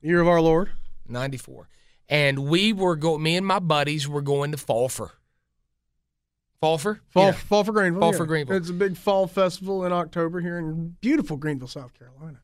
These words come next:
Speaker 2: One of
Speaker 1: Or
Speaker 2: my
Speaker 1: it was until last year.
Speaker 2: One of the friends' parents were out of town, so we were pre-gaming at his house to go down there and, you know, chase the skirts around.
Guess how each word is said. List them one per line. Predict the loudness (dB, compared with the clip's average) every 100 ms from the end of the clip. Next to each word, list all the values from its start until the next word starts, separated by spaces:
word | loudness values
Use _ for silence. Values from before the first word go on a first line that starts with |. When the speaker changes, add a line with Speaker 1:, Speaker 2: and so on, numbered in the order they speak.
| _
Speaker 2:
One | 0 0
of | 0
Speaker 1:
Or | 0
Speaker 2:
my | 4 4 4
Speaker 1:
it |
was | 6 6 4 2
until | -2 -2
last | -2 -6 -8
year. | -14 -20 -8
Speaker 2:
One | -2 0
of | 0
the | -4
friends' | -2 0 2 0 -2
parents | -2 0 0 -2
were | -2
out | -2
of |
town, | -2 -4 -6
so | -8 -6
we | -4 -2
were | -4
pre-gaming | -4 0 2 2 2 2 2 -2 -4
at | -8
his | -6 -4 -2
house | 0 0 -2
to | -8
go | -4 -2
down | 0 -2
there | -4 -8 -10 -10
and, | -10 -10 -10 -18 _ _ _ _ _ _ _
you | -12
know, | -12
chase | -10 -2 0 0
the | -2
skirts | -2 -4 -4 -4
around. | -4 -4 -8